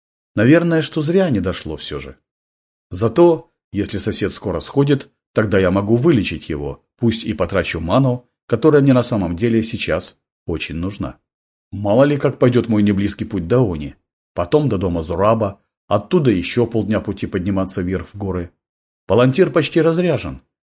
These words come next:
я смогу забрать из него не больше пары процентов энергии, что, конечно, не так и мало. Хватит мне полностью зарядиться пару раз. Еще примерно три процента останется в неснижаемом остатке источника,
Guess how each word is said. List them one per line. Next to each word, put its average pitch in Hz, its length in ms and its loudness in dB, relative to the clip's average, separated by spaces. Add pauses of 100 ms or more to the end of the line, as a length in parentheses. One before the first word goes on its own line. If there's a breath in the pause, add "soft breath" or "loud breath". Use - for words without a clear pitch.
я 92 100 -2
смогу 104 280 2
забрать 107 380 2
из 104 80 -4
него 113 220 4
не 117 120 6
больше 101 320 0
пары 85 280 -2
процентов 98 520 -6
энергии, 78 520 -2 (320)
что, - 180 -8
конечно, 95 380 -4
не 101 120 0
так 110 200 -4
и 180 40 0
мало. 104 360 -2 (840)
Хватит 95 460 -2
мне 143 120 4
полностью 113 440 2
зарядиться 104 500 -2
пару 120 220 0
раз. 82 360 -6 (540)
Еще 110 720 0
примерно 156 640 2
три 135 280 2
процента 120 680 0
останется 110 540 -2
в 95 60 -4
неснижаемом 95 720 -2
остатке 101 440 -4
источника, 131 680 -4